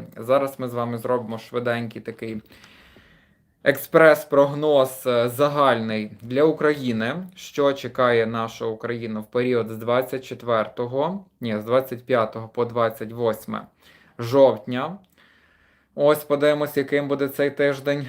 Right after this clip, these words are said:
до п'ятниці включно. Після цього буде одразу енергопрактика,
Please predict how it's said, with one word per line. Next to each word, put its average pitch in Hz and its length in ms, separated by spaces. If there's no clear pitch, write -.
до 127 160
п'ятниці 143 560
включно. 147 800
Після 139 280
цього 131 300
буде 123 180
одразу 127 600
енергопрактика, 127 1400